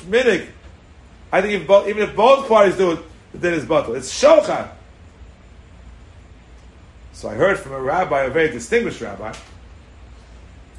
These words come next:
who said, "You know, I shouldn't be so harsh."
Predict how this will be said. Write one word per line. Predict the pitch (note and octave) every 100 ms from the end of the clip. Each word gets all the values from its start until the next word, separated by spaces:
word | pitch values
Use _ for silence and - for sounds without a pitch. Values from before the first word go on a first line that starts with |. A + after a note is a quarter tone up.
| -
who | G2+
said, | G#2+ D#3 D3+ C3+
"You |
know, | C#3 C#3 C#3 - - -
I | A2+
shouldn't | D#3+ C3+
be |
so | B2 A2
harsh." | G2 - - -